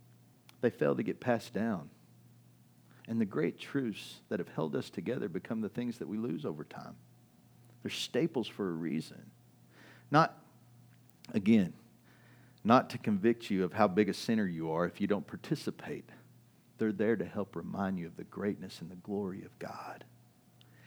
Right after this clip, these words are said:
and how much he loves you. Jesus was born to die. When we celebrate at Christmas, we, we are reminded of that. We're reminded that, listen, as, as celebratory as Christmas is, as laughter as it can be, and our kids are so excited 'cause they get presents, all these cool things that happen at Christmas, right?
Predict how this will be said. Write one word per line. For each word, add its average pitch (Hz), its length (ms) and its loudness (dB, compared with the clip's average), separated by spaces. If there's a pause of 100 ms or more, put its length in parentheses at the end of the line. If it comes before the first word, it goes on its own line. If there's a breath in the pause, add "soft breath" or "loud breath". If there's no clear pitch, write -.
(240 soft breath)
and - 100 -10
how 120 160 -2
much 120 240 2
he 104 100 -2
loves 95 480 -2
you. - 140 -18 (380)
Jesus 139 420 -2
was 110 140 -2
born 120 460 4
to 110 120 -6
die. 110 420 0
When 110 180 -2
we 113 80 2
celebrate 127 500 -2
at - 160 -6
Christmas, - 520 -6
we, 120 160 -2 (280 loud breath)
we 135 140 4
are 131 60 4
reminded 110 680 0
of 90 180 -6
that. 85 360 -2 (240 loud breath)
We're 127 100 4
reminded 123 460 2
that, 113 220 -4
listen, 90 420 0
as, 101 180 -4 (100)
as 104 100 -6
celebratory 143 680 0
as 104 100 -2
Christmas 120 300 -4
is, 107 160 0
as 90 220 -8
laughter 120 460 -2
as 120 120 -4
it 113 100 -6
can 104 140 -6
be, 113 140 2
and 92 100 0
our 80 60 -6
kids - 360 -4
are 87 60 -10
so 135 200 -2
excited 113 440 2
'cause 92 100 -8
they 175 80 -2
get 90 200 -6
presents, 147 300 -2
all 143 180 0
these 104 180 -4
cool 135 240 -6
things 117 300 -2
that 67 100 -4
happen 95 200 -4
at - 120 -14
Christmas, - 460 -10
right? 101 260 -2